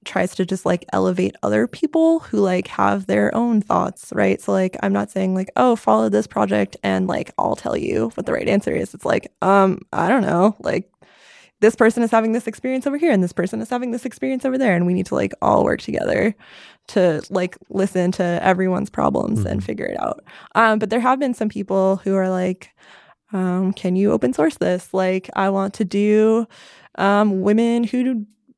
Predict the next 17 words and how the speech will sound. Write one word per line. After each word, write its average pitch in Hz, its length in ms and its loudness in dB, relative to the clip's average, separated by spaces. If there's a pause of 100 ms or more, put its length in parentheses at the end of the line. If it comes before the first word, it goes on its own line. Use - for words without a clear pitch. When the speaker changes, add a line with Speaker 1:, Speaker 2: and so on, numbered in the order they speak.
(220)
Speaker 1:
develop 240 520 2
or 185 220 2 (100)
engineer 226 560 0
or 185 40 -4
code, - 300 2
women 214 160 6
who 196 80 4
code." 170 200 -2 (240)
That's - 180 -6
what 170 80 -8
someone - 160 -8
asked - 160 -6
me - 40 -6
about. - 360 2
Or, 185 400 4
um, 185 560 0 (200)
like, 185 360 0